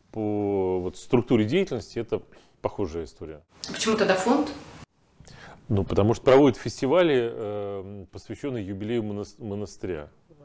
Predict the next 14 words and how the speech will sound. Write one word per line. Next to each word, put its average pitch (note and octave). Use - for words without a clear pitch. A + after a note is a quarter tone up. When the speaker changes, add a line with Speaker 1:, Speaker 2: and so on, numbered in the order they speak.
Speaker 1:
например, F#2
или G2
выставки F#2+
художника F#2+
Глазунова, F#2+
или, F2
э, F2+
спектакля, G2
э, F2
значит, E2+
на E2
тему, F2+
э, A2+
соответствующую, E2+